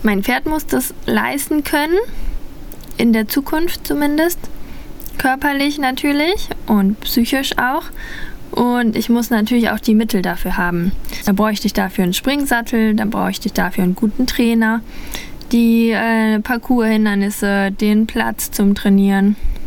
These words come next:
Die, ähm, Erfahrung muss ich sammeln.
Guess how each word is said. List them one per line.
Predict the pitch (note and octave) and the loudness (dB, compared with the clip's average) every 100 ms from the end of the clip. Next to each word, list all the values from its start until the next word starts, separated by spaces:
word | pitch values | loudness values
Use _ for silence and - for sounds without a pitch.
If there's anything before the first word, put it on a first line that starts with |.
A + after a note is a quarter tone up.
| - - - - - - - - - - - - - - - | -6 -10 -8 -8 -8 -8 -8 -8 -8 -10 -8 -6 -6 -4 2
Die, | A3 G#3+ G#3+ | 4 4 4
ähm, | G#3 G3 F#3+ F#3 - | 2 4 4 2 0
Erfahrung | G#3 G#3 A3 G#3+ G#3 G3 | -2 0 0 0 2 4
muss | G3 - | 2 0
ich | G3 | -2
sammeln. | - F#3+ G3 F#3 F#3 F#3+ | 0 0 2 2 2 2